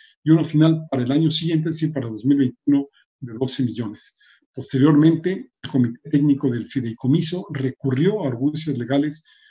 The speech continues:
por años para que los indígenas que encabezaba precisamente Antonio no pudieran acceder a dichos recursos. Antonio Montes Enríquez también participaba en la disputa legal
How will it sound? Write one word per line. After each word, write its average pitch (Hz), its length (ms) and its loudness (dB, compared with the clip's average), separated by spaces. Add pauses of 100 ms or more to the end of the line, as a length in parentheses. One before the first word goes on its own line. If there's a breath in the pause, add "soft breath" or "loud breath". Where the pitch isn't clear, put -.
(340 soft breath)
por 123 160 -2
años 175 600 -4 (120)
para 170 240 0
que 180 120 -4
los 143 240 -2
indígenas 156 400 0
que 135 80 -4
encabezaba 143 580 -4
precisamente 147 640 -2
Antonio 151 460 0 (300 soft breath)
no 156 360 2
pudieran 139 400 2
acceder 127 500 -6 (300)
a 135 80 -6
dichos 127 440 -6 (120)
recursos. - 760 -10 (540)
Antonio 151 440 4
Montes 160 400 0
Enríquez 147 480 -2
también 139 320 2
participaba - 680 -4
en 135 140 -2
la 123 100 0
disputa 160 460 -6
legal 156 360 -2